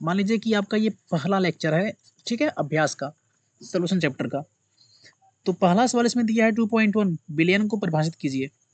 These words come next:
है ना, और ये कितने प्रकार के billion संभव होते हैं, ये सब सारी बातें आप समझ जाएंगे, वो common चीज़ें हैं। और टू पॉइंट टू जो question है ये भी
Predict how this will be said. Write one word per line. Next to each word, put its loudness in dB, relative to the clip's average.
है 0
ना, 0
और 2
ये 4
कितने -4
प्रकार 0
के -2
billion -2
संभव -4
होते -2
हैं, -2
ये -2
सब -6
सारी -2
बातें -4
आप -4
समझ -4
जाएंगे, -6
वो 0
common -2
चीज़ें 0
हैं। -4
और 4
टू 0
पॉइंट 4
टू 2
जो 2
question 2
है 4
ये 2
भी 0